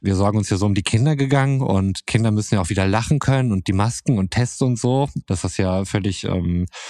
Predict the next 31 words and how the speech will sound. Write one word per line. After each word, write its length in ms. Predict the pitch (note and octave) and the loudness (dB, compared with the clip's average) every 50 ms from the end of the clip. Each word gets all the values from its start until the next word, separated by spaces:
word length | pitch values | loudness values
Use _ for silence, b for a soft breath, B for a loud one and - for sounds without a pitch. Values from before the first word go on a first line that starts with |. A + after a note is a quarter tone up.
| B B B B B B | B B B B B B
unverträglich 840 | - - - A#2 C3 E3+ - - A#2 - - C3 A2+ - A2 G2+ - | -8 -2 0 0 0 0 0 -2 -2 0 0 -2 -2 0 -4 -2 0
wäre 220 | - A2 A2 G#2+ A2 | 0 0 2 0 0
für 100 | - A2 | -2 -2
das 160 | G#2 - - | -2 -2 -2
Kindeswohl 680 | - C#3+ C#3+ C3+ A#2 - - G#2+ G#2 A2+ A#2+ A#2+ A#2 | 0 0 0 0 -2 -2 -2 -2 0 2 2 2 0
und 140 | A2+ A2+ A2+ | 0 -2 0
so 140 | - B2+ G#2+ | -2 -2 0
weiter. 320 | A2+ A2 A2 A2 - B2 | 0 0 -2 0 0 -2
Und 100 | G2+ G#2 | 0 0
das 80 | F#2+ G2+ | -2 -2
sind 140 | - C3+ A2+ | -2 0 0
halt 120 | B2 A#2+ | 0 0
so 100 | - - | -2 -4
Themen, 300 | A#2 - - C3 C3 B2+ | -4 0 0 0 0 2
die, 220 | A#2+ B2 A#2+ B2 A#2+ B B B B B B B B B B _ - | 0 2 0 0 0 B B B B B B B B B B _ -16
ich 160 | _ - A2+ - | _ -6 -2 0
glaub, 220 | - A2 - - | 0 0 2 2
denen 160 | - A2+ A2+ | 0 2 2
sind's 160 | A2+ B2+ B2+ | 0 0 0
noch 80 | - C3 | 0 0
nicht 140 | A#2+ B2 - | 0 0 -2
so 80 | - | -2
richtig 200 | A#2+ B2 A#2+ A#2 | -2 -2 -2 -2
entwachsen, 560 | A#2+ G#2+ G2+ F2+ G2+ A2+ - - - D3+ D3+ C#3 - | -2 -2 0 0 -2 -2 -2 -2 -2 -2 -2 -2 -2
aber 140 | - A2 A2+ | 0 0 0
es 60 | A2 | 0
sind 140 | - C3+ D#3+ | 0 -2 0
keine 280 | - - A2 F2+ F#2 E2+ | 0 0 0 0 0 -2
Themen 320 | - - F#2 E2+ E2 E2 | -2 -2 -2 0 0 0
mehr, 240 | E2 E2+ E2+ F2 - - | 0 0 -2 -2 -4 -2
weil 360 | - F#2+ F2+ F2+ F2+ F2+ F2+ | -2 0 0 2 0 0 -2